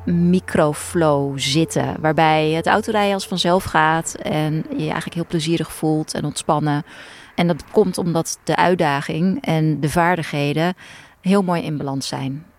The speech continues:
Wanneer ik zelf een soort microflow voel of ervaar tijdens het autorijden, dan heb ik wel eens dat ik op een gegeven moment denk: van: "Oh jeetje, ben ik al hier?" En dat ik eigenlijk de, ja, een deel van de route eigenlijk niet echt bewust meegemaakt heb, omdat ik gewoon lekker in mijn gedachten zat.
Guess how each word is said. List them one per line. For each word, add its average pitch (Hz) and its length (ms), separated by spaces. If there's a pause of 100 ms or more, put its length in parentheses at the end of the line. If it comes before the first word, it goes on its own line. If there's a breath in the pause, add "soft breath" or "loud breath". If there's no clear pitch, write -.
(560)
Wanneer 220 400 (340)
ik - 120
zelf 247 560
een - 200
soort - 440
microflow 185 1080
voel 190 320
of - 200 (160)
ervaar 175 460
tijdens 175 340
het - 140
autorijden, 175 640
dan 175 100
heb 180 160
ik - 60
wel 175 140
eens 165 120
dat 170 140
ik 160 100
op - 60
een - 60
gegeven 175 320
moment 160 200
denk: 165 120
van: - 220
"Oh - 100
jeetje, 233 340
ben 175 140
ik 175 120
al 165 80
hier?" 175 360
En 151 80
dat 160 120
ik 165 60
eigenlijk 170 480
de, - 300
ja, 175 180
een 156 80
deel 190 220
van 180 180
de 160 60
route 202 220
eigenlijk 180 300
niet 185 180
echt - 100
bewust 180 600
meegemaakt 185 840
heb, 139 220
omdat 165 220
ik 175 80
gewoon 170 240
lekker 170 240
in 156 80
mijn 156 120
gedachten 165 380
zat. 160 320